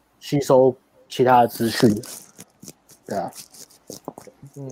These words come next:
Speaker 1: 知识上瘾。
Speaker 2: 对，然后也有人常会问说，那我们在泡妞的时候是不是会想那么多？其实有分啦，就是比如说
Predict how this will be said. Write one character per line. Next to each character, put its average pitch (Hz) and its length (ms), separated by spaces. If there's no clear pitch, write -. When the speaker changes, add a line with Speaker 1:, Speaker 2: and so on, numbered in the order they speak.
Speaker 1:
知 165 140
识 135 200
上 131 260
瘾。 123 160
Speaker 2:
对， 127 160
然 135 160
后 190 80
也 208 60
有 190 160
人 127 180
常 135 200
会 165 80
问 160 260
说， 139 180
那 160 100
我 139 40
们 117 80
在 139 100
泡 139 280
妞 123 140
的 113 40
时 120 80
候 117 80
是 120 80
不 117 60
是 117 40
会 117 120
想 90 280
那 92 80
么 107 120
多？ 107 340
其 - 60
实 170 140
有 131 180
分 135 280
啦， 110 260
就 147 120
是 156 160
比 135 120
如 120 180
说 135 500